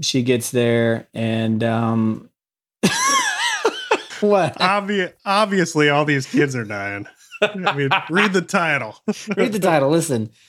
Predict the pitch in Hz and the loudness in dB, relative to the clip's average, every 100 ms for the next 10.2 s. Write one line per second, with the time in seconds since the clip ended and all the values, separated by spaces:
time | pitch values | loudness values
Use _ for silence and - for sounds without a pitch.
0 | _ - - - - 143 135 127 120 117 | _ -20 -20 -20 -2 0 2 0 -2 -2
1 | 117 120 - 139 139 143 143 131 123 123 | -2 -4 -6 0 2 2 4 4 4 2
2 | 127 127 120 196 180 165 147 - 147 147 | -2 -4 -2 -2 -2 0 -2 2 2 2
3 | 135 135 139 135 143 139 131 139 131 131 | -2 -2 -2 0 2 2 2 0 2 2
4 | 131 127 117 117 117 117 113 113 110 113 | 2 2 0 0 0 0 -2 -2 -4 -6
5 | 117 127 165 196 180 160 156 156 156 151 | -6 -4 0 0 0 0 0 0 0 0
6 | 143 135 143 143 139 120 101 117 120 135 | 0 0 0 2 0 -2 -4 -2 0 -2
7 | 120 139 143 - 123 110 151 135 104 131 | 0 0 0 2 0 0 0 0 0 -2
8 | 120 117 110 117 107 131 147 156 151 147 | -2 -4 -2 -2 2 2 4 4 4 4
9 | 143 135 131 131 127 120 117 117 113 113 | 2 2 2 2 2 0 -2 -2 -2 -4
10 | 98 | -6